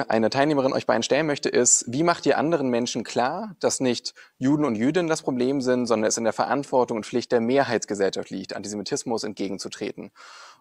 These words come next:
Und dann als Erklärung, oft ist es meines Empfindens nach so, dass viele Menschen zwar anerkennen, dass es ein Problem in Deutschland gibt,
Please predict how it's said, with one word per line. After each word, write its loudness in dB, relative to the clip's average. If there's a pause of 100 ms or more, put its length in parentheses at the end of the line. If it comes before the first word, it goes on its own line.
(180)
Und -6
dann 4
als 0
Erklärung, -2
oft -4
ist -2
es -6
meines 0
Empfindens -2
nach 2
so, 0
dass 2
viele -2
Menschen 0
zwar -2
anerkennen, -2
dass -4
es -6
ein -4
Problem -2
in -4
Deutschland -2
gibt, -10